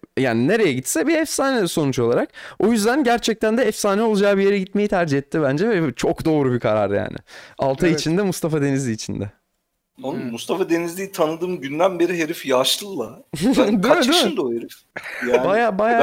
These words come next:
Speaker 3: ben
Speaker 1: bana da öyle geliyor.
Speaker 3: ortaokulda falan hatırlıyorum ilk onu böyle. Fener-, bak ben, benim futbol bilgim çok kötüdür. Fenerbahçe'de şey oldu mu bu adam?
Speaker 1: Evet, üç büyüklerde de şampiyon oldu abi. Beşiktaş'ta
Speaker 3: Tamam.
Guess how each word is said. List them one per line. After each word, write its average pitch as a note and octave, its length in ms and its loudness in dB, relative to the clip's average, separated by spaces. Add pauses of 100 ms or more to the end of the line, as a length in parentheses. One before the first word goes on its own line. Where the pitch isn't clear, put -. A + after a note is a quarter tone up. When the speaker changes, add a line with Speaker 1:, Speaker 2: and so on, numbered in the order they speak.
(120)
Speaker 3:
ben F#3+ 320 -6
Speaker 1:
bana F#3+ 280 0
da F#3+ 40 4
öyle F#3+ 120 4
geliyor. F#3+ 220 4
Speaker 3:
ortaokulda G#3+ 580 2
falan B3 300 4
hatırlıyorum C3 640 -4
ilk B2+ 220 -12
onu A#2 280 -6
böyle. B2+ 420 -4 (360)
Fener-, D3 300 0 (540)
bak - 280 2
ben, A3+ 220 6 (300)
benim G#3 180 2
futbol - 400 -2
bilgim G#3 220 -12
çok G#3 240 -2
kötüdür. B2 260 -6
Fenerbahçe'de G#3+ 880 4 (400)
şey F3+ 240 4
oldu G3 240 2
mu C4 160 -4
bu G#2+ 140 -6
adam? G#2+ 240 -12 (720)
Speaker 1:
Evet, D#3 340 0
üç G#3+ 220 -2
büyüklerde F#3 540 0
de B3+ 80 0
şampiyon F#3+ 420 0
oldu B2 240 0
abi. F2+ 220 0 (580)
Beşiktaş'ta E3+ 480 2
Speaker 3:
Tamam. F#3 80 2